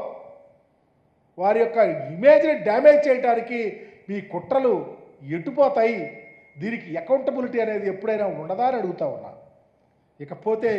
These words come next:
మీ పరిపాలనలో ప్రజలు అల్లో లక్షణ అంటా ఉన్నారు. ఉదాహరణకి పల్నాడు ప్రాంతం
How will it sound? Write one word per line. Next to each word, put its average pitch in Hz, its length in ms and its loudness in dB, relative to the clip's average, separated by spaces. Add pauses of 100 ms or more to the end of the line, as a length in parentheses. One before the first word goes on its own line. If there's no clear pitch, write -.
(560)
మీ 196 100 -10 (180)
పరిపాలనలో 202 720 -2 (1600)
ప్రజలు 240 440 -4
అల్లో 202 180 0 (140)
లక్షణ 190 340 -8
అంటా 170 160 -10 (100)
ఉన్నారు. 151 240 -10 (600)
ఉదాహరణకి 226 520 -2 (400)
పల్నాడు 214 460 0
ప్రాంతం 190 320 -2